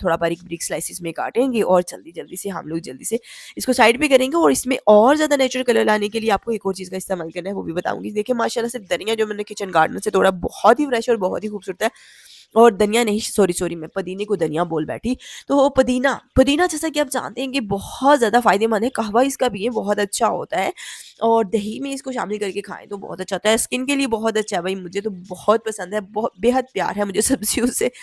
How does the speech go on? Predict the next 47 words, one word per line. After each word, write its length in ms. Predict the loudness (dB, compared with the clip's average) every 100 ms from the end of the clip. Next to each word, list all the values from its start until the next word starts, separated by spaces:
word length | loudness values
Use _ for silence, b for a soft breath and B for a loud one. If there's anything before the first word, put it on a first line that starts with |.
| B B B
और 140 | 0 2
पुदीने 420 | 2 0 4 4
से 160 | 4 0
भी। 180 | -2 -6 B B _ 2
अगर 160 | 6
आप 120 | 6
लोगों 120 | 6 2
को 120 | 2
पसंद 200 | 2 0
है 60 |
तो 120 | 2 2
ज़रूर 200 | 2 0
खाइएगा, 320 | -2 -4 -6
नहीं 240 | -8 -16 -16
पसंद 440 | -18 -18 -20 -20 -10
तो 200 | -8 -8 -8 -8 _
कोशिश 260 | -2 0 0
करें 220 | -2 -2 -6 -14
अच्छी 180 | -10 -8
चीज़ों 200 | -6 -6
को 100 | -6
पसंद 340 | -8 -8 -14
किया 160 | -12 -12
जाए, 200 | -4 -4 -4 B B 0
स्पेशली 300 | 2 2 -2 4
ऑर्गेनिक 460 | 4 6 2 -2 -2
चीज़ों 240 | -2 -2
का 160 | 0 0
जो 120 | 0
है 60 |
ना 220 | -4 -4 -4
ज़ा-, 200 | -4 -6
अपनी 220 | -6 -8
ज़िंदगी 300 | -10 -10 -6
में 140 | -4
ज़्यादा 260 | -4 -4 -6
इस्तेमाल 360 | -4 0 0
कर 160 | 0 -4
लें 120 | -4
ताकि 260 | -8 -8 -4
आप 160 | 0
लोग 160 | 4 4
जो 120 | 2
है 60 | -4
ना 200 | -4 -8
सेहतमंद 600 | -8 -4 -2 -2 -6 -14 -14
रहें। 120 | -20